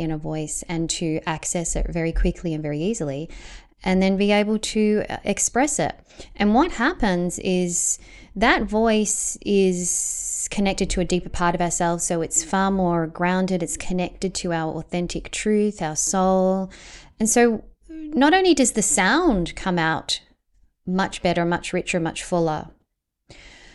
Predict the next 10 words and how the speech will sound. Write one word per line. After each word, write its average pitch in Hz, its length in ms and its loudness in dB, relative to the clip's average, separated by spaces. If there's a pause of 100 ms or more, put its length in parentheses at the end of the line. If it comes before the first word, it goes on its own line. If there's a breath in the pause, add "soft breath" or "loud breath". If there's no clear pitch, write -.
(1300 loud breath)
but 214 180 4
it 214 140 2
also 196 1000 4 (840)
comes 196 260 0
out - 340 0
far 190 260 2
more 180 180 2
authentic 170 520 -2
and 156 80 -4
truthful, - 640 -4